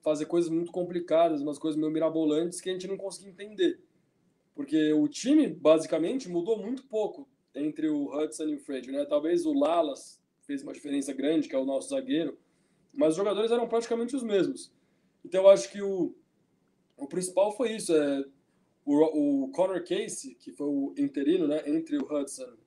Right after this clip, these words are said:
e o Veja, ele simplificou muito o sistema de jogo.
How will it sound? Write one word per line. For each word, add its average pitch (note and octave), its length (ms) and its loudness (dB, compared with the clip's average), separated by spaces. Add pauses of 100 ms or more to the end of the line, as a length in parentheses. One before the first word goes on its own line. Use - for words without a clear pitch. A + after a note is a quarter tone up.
(140)
e B2+ 100 -10
o A#2 500 -14 (120)
Veja, F3 280 2
ele F3 100 4
simplificou G3 600 0
muito G#3+ 320 -4
o - 20 -12
sistema F#3+ 380 -2
de E3+ 80 -6
jogo. E3+ 320 0